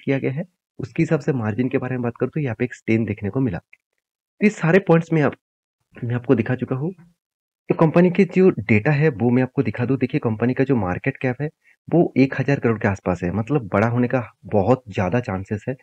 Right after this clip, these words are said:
हाई पोटेंशियल है, रिस्की कंपनी है। फिर भी रिस्क, अगर थोड़ा सा रिस्क को आप, अ, मतलब कंपेयर करें बाकी कंपनी से, तो, तो थोड़ा सा मुझे रिस्क कम लगता है, क्योंकि डेब,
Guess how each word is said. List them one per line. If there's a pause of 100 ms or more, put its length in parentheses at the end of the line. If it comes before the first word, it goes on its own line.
(420)
हाई
पोटेंशियल
है, (200)
रिस्की
कंपनी
है। (400)
फिर
भी
रिस्क,
अगर (120)
थोड़ा
सा
रिस्क
को
आप, (300)
अ,
मतलब (360)
कंपेयर
करें
बाकी
कंपनी
से,
तो,
तो
थोड़ा
सा
मुझे
रिस्क
कम
लगता
है,
क्योंकि
डेब,